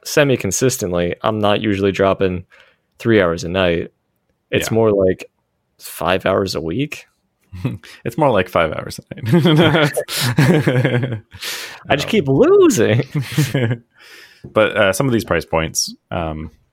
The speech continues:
Speaker 2: roughly converted to if you just bought the levels, uh, at the, the, the more you spend, like any loot boxes or anything like that, the more you spend in a single purchase, the more efficient as far as in-game battle pass levels are
Speaker 1: Mm-hmm.
Speaker 2: concerned.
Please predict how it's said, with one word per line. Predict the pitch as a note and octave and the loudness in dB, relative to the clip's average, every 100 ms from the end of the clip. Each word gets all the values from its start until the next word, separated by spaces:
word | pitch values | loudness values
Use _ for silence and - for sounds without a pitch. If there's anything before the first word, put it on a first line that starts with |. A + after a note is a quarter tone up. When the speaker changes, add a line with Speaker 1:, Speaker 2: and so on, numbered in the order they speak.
| - | -2
Speaker 2:
roughly | G2+ A2+ | -2 0
converted | G#2+ F2+ F2 E2 D#2+ | -2 0 0 -2 -4
to | |
if | E2 | -4
you | E2+ | -4
just | D#2+ - | -6 -2
bought | D#2+ - | -2 0
the | E2 | -2
levels, | D#2 D#2+ D#2 - - - _ _ - | -2 -2 -2 -4 -10 -14 _ _ -4
uh, | E2 F2 - A2 - _ | 0 0 -2 -6 -14 _
at | D#2+ D#2+ C2+ - - _ _ _ _ _ _ _ _ _ _ - | -4 -2 -4 -12 -20 _ _ _ _ _ _ _ _ _ _ 0
the, | G2 F#2 | 4 4
the, | F2+ G2 | 4 0
the | G2+ G#2 | 2 2
more | G2+ | 2
you | F#2+ | 2
spend, | - F2 F2 E2 F#2+ | 0 0 0 -2 0
like | G2+ G2 - | 0 0 0
any | F2+ E2 | -2 0
loot | E2 - | -2 0
boxes | E2 D#2+ F2+ D#2+ | 0 0 -4 -4
or | D#2 | -6
anything | D2 D#2+ | -6 -6
like | D2 - | -6 -2
that, | D2+ E2 - - | -2 -2 -8 -6
the | F#2+ | -2
more | F#2 F2+ | 2 2
you | |
spend | - F2 E2 | 0 -4 -4
in | D#2 | -6
a | |
single | - E2 D2 | -8 -10 -12
purchase, | - D#2 - D2+ - - - _ _ _ _ _ | -2 -2 -2 -4 -6 -10 -14 _ _ _ _ _
the | B2 E2+ | -12 -8
more | D#2+ D#2 D#2 - | -6 -4 -4 -4
efficient | E2 - - - F#2 E2+ - | -8 -6 -6 -4 -4 -6 -4
as | E2+ | -6
far | - D#2+ | -2 -2
as | D2+ | -2
in-game | D#2+ D#2 D#2+ D#2 D#2+ _ _ _ - - | -6 -6 -6 -6 -10 _ _ _ -16 -8
battle | E2 D#2+ - | -4 -4 -2
pass | E2+ - | -6 -6
levels | F2+ F2 F2+ - - | -6 -6 -8 -12 -6
are | A2 | -4
Speaker 1:
Mm-hmm. | F#2+ | -2
Speaker 2:
concerned. | F2 G#2 | -4 -6